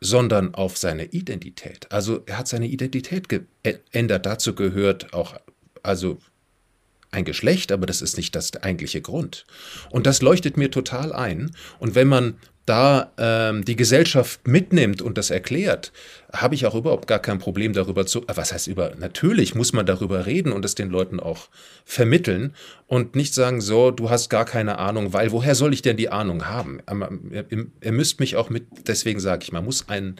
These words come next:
auch weiße alte Männer in diese ganzen Diskussionen auch mitnehmen und bestimmte Dinge kann ich total gut nachvollziehen und bestimmte Dinge, also im gleichen Gespräch ging's auch um L G B T Q I A plus. Und ich habe gesagt, ich finde das total schwierig, weil,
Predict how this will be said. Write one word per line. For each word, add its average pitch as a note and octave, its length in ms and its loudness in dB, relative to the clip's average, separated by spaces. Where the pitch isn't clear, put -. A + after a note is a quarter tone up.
auch - 300 0
weiße F2+ 400 -2
alte F#2+ 220 -4
Männer F#2+ 300 -6
in G2+ 60 -8
diese F2+ 220 -6
ganzen G2 300 -6
Diskussionen F#2 560 -4
auch - 160 -6
mitnehmen C3 400 -4
und B2 160 -6
bestimmte E3 440 2
Dinge C#3 200 2
kann A2+ 160 -2
ich G#2 120 -4
total G2+ 340 -4
gut F#2+ 180 -8
nachvollziehen C3 600 -4
und B2+ 160 -6
bestimmte B2+ 400 -6
Dinge, G2+ 300 -4
also G2 160 -2
im G2+ 140 -2
gleichen G#2 340 2
Gespräch A#2 540 -2
ging's A2 260 -2
auch G2+ 240 2
um F#2 360 -2
L F#2+ 120 0
G F#2+ 120 -6
B F#2+ 120 -4
T F#2 200 -8
Q G2+ 420 -4
I F2 380 0
A - 20 -6
plus. - 480 -4
Und G#2+ 140 -6
ich G2 220 -8
habe F#2+ 140 -10
gesagt, F#2+ 320 -2
ich F#2 140 -6
finde G#2+ 160 -2
das - 300 -4
total G2 400 -4
schwierig, B2+ 540 -4
weil, G2 280 2